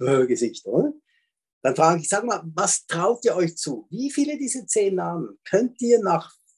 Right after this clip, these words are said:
drei Minuten lernen, so, dass ihr es vorwärts könnt und rückwärts?" Dann dürfen die schätzen,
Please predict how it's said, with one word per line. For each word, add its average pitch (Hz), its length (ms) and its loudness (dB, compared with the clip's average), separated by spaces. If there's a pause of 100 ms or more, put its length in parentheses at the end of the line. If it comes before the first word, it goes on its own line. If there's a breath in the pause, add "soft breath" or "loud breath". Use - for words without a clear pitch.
(160)
drei 175 220 2
Minuten 208 320 4
lernen, 135 340 0
so, 208 540 4 (300)
dass 127 180 -4
ihr 117 60 -6
es - 140 -10
vorwärts 226 460 4
könnt 196 240 0
und 135 120 0
rückwärts?" - 600 0 (1300)
Dann 160 340 0
dürfen 175 380 2
die 151 80 -2
schätzen, - 520 -4